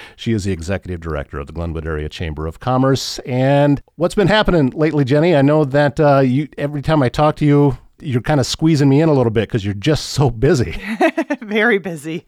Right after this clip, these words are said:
Speaker 2: Yep, and it hasn't slowed down. A couple of things we've got coming up is a Business and Brews on Thursday, September eighth. It'll be at nine thirty A M at the Glenwood Athletic Complex, and that is to kick off our big homecoming weekend, which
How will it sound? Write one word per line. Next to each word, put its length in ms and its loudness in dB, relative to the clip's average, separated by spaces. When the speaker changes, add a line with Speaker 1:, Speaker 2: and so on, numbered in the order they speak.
Speaker 2:
Yep, 220 -2
and 100 -6
it 60 -6
hasn't 300 -4
slowed 280 -2
down. 420 -2
A 40 -20
couple 240 -4
of 100 -6
things 280 -8
we've 160 -8
got 200 -6
coming 300 -8
up 260 -6
is 200 -8
a 280 -6
Business 400 -8
and 140 -4
Brews 640 -6
on 340 -8
Thursday, 520 -6
September 680 -10
eighth. 480 -14
It'll 180 -12
be 120 -10
at 60 -10
nine 320 -8
thirty 340 -6
A 160 -4
M 320 -6
at 240 -10
the 180 -12
Glenwood 440 -8
Athletic 480 -10
Complex, 680 -8
and 160 -8
that 160 0
is 200 -8
to 100 -10
kick 280 -14
off 300 -6
our 160 -6
big 520 -10
homecoming 720 -4
weekend, 520 -16
which 320 -14